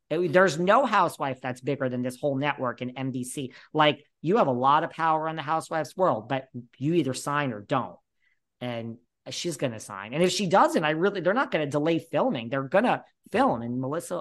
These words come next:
I, I'm starting to think Melissa's really gonna be back. But I don't think Margaret is. That's my honest prediction. Kim D thinks, I was out with Kim and Laura, Marge's ex-best friend, the other night. Laura and Kim think every single person is coming back. Margaret,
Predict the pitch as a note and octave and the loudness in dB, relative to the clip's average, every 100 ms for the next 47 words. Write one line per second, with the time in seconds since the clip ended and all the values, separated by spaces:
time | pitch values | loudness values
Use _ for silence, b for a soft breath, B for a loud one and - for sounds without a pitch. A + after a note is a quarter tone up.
0 | - C3 B2+ B2+ B2 - - - B2+ D3 | -4 -2 -2 -6 -12 -12 -12 -6 -4 -4
1 | C#3 B2+ C#3 B2+ A2 G#2+ G#2+ G#2 G2+ G2+ | -6 -8 -8 -10 -12 -14 -14 -16 -14 -14
2 | G2 G2 G2 G2+ F#2+ F#2+ F2 - _ _ | -14 -16 -20 -20 -18 -12 -12 -14 _ _
3 | _ _ _ _ - B2+ C3+ E3+ F#3 G#3 | _ _ _ _ -6 2 4 2 0 -4
4 | G3+ G3+ G#3+ D#3 G#2+ - C#3 D3 E3+ F3 | 2 2 2 -4 -6 -6 -4 -2 2 0
5 | F3+ D#3 D#3 E3+ D3+ E3 D3+ - A2 B | 2 0 2 0 -4 -6 -6 -6 -12 B
6 | B - A#3+ D4 C4+ B3+ C3+ - D#3 C3 | B 2 2 4 2 2 2 2 0 2
7 | D#3+ D3+ E3 F3+ D3+ - E3 D3 C3+ C#3+ | 0 4 4 4 0 0 0 0 0 2
8 | D3 G#2 A#2+ A#2+ A2 A#2+ A#2 G#2+ A2+ G#2+ | 2 0 -2 -2 -4 -8 -8 -10 -12 -10
9 | - C3 G#2 F#2 G2 G2+ A2+ B B B | -6 -6 -6 -12 -12 -10 -12 B B B
10 | C3+ C#3+ F3 A3+ C4+ C#4 E3+ D3 - G#3+ | 2 6 8 8 4 2 -2 -6 -2 0
11 | D#3+ - C#3 B2+ - D3 C3+ D3+ C#3+ D3 | -2 -4 -6 -6 0 2 2 0 -2 -2
12 | C3+ B2 B2 A#2 A#2 G#2+ - A#2 G#2 G#2 | -2 -2 -4 -8 -10 -14 -12 -12 -10 -10
13 | F#2+ E2+ _ - C3 C#3+ D#3 D3 D3 C#3+ | -10 -12 _ -2 4 6 6 4 0 0
14 | C#3+ | -4